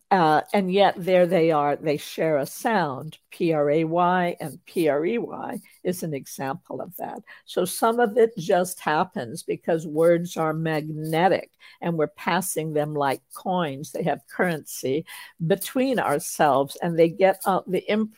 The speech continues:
they imprint on us and we imprint on them. And so the point is not who did this and how did it happen, at least in my estimation. The,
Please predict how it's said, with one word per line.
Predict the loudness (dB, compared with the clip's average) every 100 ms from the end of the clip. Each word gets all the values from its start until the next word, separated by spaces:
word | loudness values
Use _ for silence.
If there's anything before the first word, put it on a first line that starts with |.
| 0
they | 0 4
imprint | 2 0 -2 -4 -4 -8 -2
on | 4 4 4
us | 2 2
and | -2 0
we | 0 0
imprint | 0 0 -4 -8 -8 -8 -6
on | -2 0 0
them. | 0 2 0 -4 -10 -16 -16 -4
And | -2
so | 2 2
the | 2
point | 0 0 0 0 2
is | 2 2 -2
not | -4 2 2 2 -4 _ _
who | 2 6
did | 10 10 10
this | 2 0 -2 -8 -10
and | -4 -2
how | 2 4
did | 4 2
it | -2 -4
happen, | -2 -2 -2 -4 -4 -6 -16 -2
at | 0 0
least | 0 0 -2 -10 -16 _
in | -4 -2
my | 2 4 4 2 -4 -8 -12 0
estimation. | 0 0 -6 -6 -4 -4 -6 -8 -8 -12 -20 _ _ _ -8
The, | -6